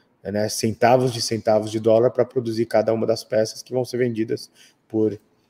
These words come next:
milha-, centenas de dólares, algumas vezes, alguns milhares de dólares. Então, a gente vai ter que repensar isso.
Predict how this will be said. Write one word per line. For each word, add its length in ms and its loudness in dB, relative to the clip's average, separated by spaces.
milha-, 480 2
centenas 500 -2
de 120 -6
dólares, 400 2
algumas 320 -4
vezes, 260 0
alguns 240 -2
milhares 300 0
de 80 -4
dólares. 280 0
Então, 120 -10
a 20 -8
gente 80 -16
vai 80 -14
ter 60 -18
que 80 0
repensar 520 0
isso. 300 -6